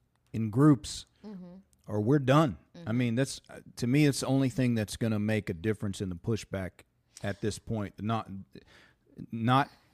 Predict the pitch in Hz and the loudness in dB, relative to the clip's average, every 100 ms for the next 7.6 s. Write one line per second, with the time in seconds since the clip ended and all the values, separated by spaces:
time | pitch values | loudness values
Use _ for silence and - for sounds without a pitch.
0 | - 135 165 160 175 143 135 120 113 110 | 0 4 6 8 8 8 2 2 0 -2
1 | 107 98 107 104 101 - - _ _ - | -4 -6 -4 -4 -6 -10 -20 _ _ -6
2 | 110 104 _ _ 104 113 143 160 117 - | -4 -4 _ _ -6 4 8 8 6 -4
3 | - _ 101 113 120 117 - 98 107 107 | -18 _ -4 -2 0 -2 -6 -8 -6 -6
4 | 98 90 123 120 - 123 147 151 139 _ | -6 -8 -4 -4 -4 -2 0 0 -4 _
5 | _ _ 131 165 147 120 104 151 185 87 | _ _ -4 -2 -2 0 6 6 6 2
6 | - - - _ _ _ _ _ - 127 | -6 -10 -14 _ _ _ _ _ -4 0
7 | 139 160 - 135 120 | 2 2 4 4 2